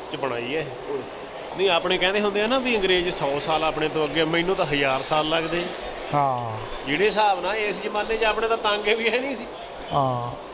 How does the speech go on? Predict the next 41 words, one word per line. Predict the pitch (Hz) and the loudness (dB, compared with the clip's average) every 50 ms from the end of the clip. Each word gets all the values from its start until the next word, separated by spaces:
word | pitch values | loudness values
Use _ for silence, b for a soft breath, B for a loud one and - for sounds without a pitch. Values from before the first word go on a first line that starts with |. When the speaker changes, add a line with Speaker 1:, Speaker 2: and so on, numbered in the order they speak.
| - | -2
Speaker 2:
ਬਾਈ, | 151 143 170 190 202 | 0 2 4 4 4
ਜਿਹੜਾ | 190 208 208 214 220 208 | 2 2 2 4 4 4
ਆਹ | 196 180 170 185 190 | 4 2 2 0 0
ਇੰਜਣ | 190 185 185 196 196 | 0 -2 -2 -2 -2
ਤੁਸੀਂ | 180 - 185 151 180 196 | 0 0 2 2 2 2
ਦੇਖ | 170 180 175 160 156 | 4 4 2 2 2
ਰਹੇ | 175 180 | 0 0
ਹੋ, | 180 175 - - - - - - | 0 -2 -4 -8 -10 -8 -2 2
ਇਹਦਾ | 185 175 196 202 | 4 4 4 4
ਨਾਂ | 185 175 170 | 2 2 0
ਆ | 170 170 175 190 202 | 2 2 2 2 2
ਰੇਸਿੰਗ | 185 170 160 - - 175 170 170 165 | 4 4 4 4 4 2 2 2 2
ਮਸ਼ੀਨ। | - - 160 156 147 139 113 - B B B B B B B B B B B | 2 4 4 2 2 0 -2 -4 B B B B B B B B B B B
ਇਹ | 185 208 | 2 4
ਉਹਨਾਂ | - 214 190 196 208 233 240 | 4 2 2 2 2 2 2
ਟਾਈਮਾਂ | - 214 202 190 190 196 190 190 | 2 0 0 0 0 0 2 2
ਦੇ | 196 190 | 2 2
ਵਿੱਚ | 180 180 160 - 208 | 2 2 2 2 0
ਦੁਨੀਆ | 180 160 175 170 175 175 180 180 | 2 2 2 2 2 2 0 2
ਦਾ | 175 180 185 | 2 2 2
ਸਭ | 180 - - 165 175 175 - - | 4 2 2 2 0 0 2 2
ਤੋਂ | 220 214 214 202 | 4 4 4 2
ਫਾਸਟ | - - - - 165 170 175 180 - - - | 0 -2 0 2 2 4 4 2 2 0 0
ਇੰਜਣ | 226 220 190 180 175 175 180 180 | 2 2 2 2 4 2 2 2
ਸੀਗਾ। | 151 - 156 147 180 185 156 117 - - - _ _ _ _ _ _ _ _ _ _ _ _ _ - 139 | 2 2 2 4 2 2 0 -2 -6 -14 -18 _ _ _ _ _ _ _ _ _ _ _ _ _ -4 0
ਮਿਊਜ਼ੀਅਮ | 139 139 139 143 143 156 165 165 | 2 4 4 2 2 0 -2 -2
ਸੋਹਣਾ | 143 - 151 156 165 165 | -4 -2 -2 -2 -2 0
ਬਣਾਉਣ | 151 135 135 135 131 131 131 | 0 0 0 2 2 0 0
ਦੇ | 123 135 139 | 0 0 2
ਨਾਲ | 135 131 131 131 127 | 2 2 2 2 2
ਨਾਲ | 131 131 131 135 | 2 0 0 0
ਇਹਦੀਆਂ | 139 - - 143 131 139 147 151 | -2 -2 -2 -4 -4 -2 -2 -2
ਬਰੀਕੀਆਂ | 135 123 127 123 123 117 - - 135 135 135 | -2 -2 -2 -2 -4 -4 -4 -4 -2 -2 0
ਤੇ | 127 143 139 | 0 0 0
ਡਿਟੇਲ | 127 127 120 123 131 131 127 120 | 0 -2 -2 -2 -2 -2 -2 -2
ਤੇ | 123 135 | -2 -4
ਵੀ | 131 131 | -4 -4
ਪੂਰਾ | 123 - 131 127 135 131 | -4 -4 -2 0 0 2
ਕੰਮ | 127 - 127 127 127 123 | 2 0 0 0 -2 -2
ਕੀਤਾ | 120 117 117 117 131 131 | -4 -6 -6 -2 -2 0
ਗਿਆ। | 123 127 131 139 | 0 0 -2 -4